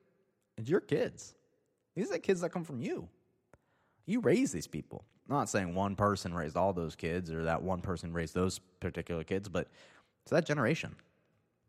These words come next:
Any generation that's blaming the ones before it, your generation didn't do shit.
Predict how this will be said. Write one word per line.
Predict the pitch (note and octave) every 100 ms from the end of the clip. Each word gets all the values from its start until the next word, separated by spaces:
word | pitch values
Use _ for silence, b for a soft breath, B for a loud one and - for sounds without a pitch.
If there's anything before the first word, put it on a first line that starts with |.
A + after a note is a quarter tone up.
| b b b -
Any | D#3 B3
generation | C#3 C3+ B2 G2+ B2
that's | A#2+ F#2
blaming | G2+ G2+ G#2+
the | G2 F2+
ones | - F2+ F#2 G2+
before | F2+ F2+ E2+ F#2+
it, | - - - _ -
your | E3
generation | C#4 F#4 D4+ E4 C#4
didn't | D4+ G#3
do | G3
shit. | - - B3+